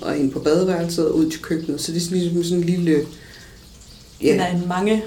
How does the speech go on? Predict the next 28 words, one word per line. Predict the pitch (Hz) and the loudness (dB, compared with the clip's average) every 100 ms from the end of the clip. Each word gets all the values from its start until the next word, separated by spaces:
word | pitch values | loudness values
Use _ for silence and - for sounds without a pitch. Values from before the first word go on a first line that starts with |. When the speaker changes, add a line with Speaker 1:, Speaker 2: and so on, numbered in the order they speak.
| - | -6
Speaker 2:
mangekantet | - 190 233 233 190 170 165 165 | -2 2 2 2 0 0 0 0
gang. | 165 160 - - | -2 -4 -2 2
Speaker 1:
Ja, | 185 165 - - - - - - | 4 4 2 -8 -18 -20 -20 -6
og | 196 196 | -4 4
derude, | 226 180 170 170 | 4 6 4 2
der | |
synes | 175 180 175 | 0 -2 -2
jeg | |
tit, | - 190 | -4 -4
jeg | 170 | -4
kan | 165 | -4
høre | 151 165 165 | -2 -2 0
noget | 160 156 | 0 0
gå. | 156 165 170 - | -2 -4 -6 -8
Speaker 2:
Ja. | 196 - - - - - - - | -6 -8 -12 -20 -20 -20 -20 0
Speaker 1:
Men | 185 175 170 170 - | 6 8 8 4 0
jeg | 175 170 | -2 2
tænker | 190 190 185 | 4 6 6
altid, | 170 - 175 | 2 2 4
om | 170 | 4
det | 175 | 4
ikke | 175 170 | 2 -2
bare | 170 165 170 | -2 0 2
er | 170 165 160 160 - - - | 4 2 2 -2 -4 -4 0
en | 165 165 165 - - - | 4 4 2 -2 -4 -6
sådan | - - 180 170 170 | -6 -2 0 0 0
overbo-, | 175 170 185 185 175 160 - - - | 0 2 0 2 2 2 0 -2 2
Speaker 2:
Ja. | 185 | 4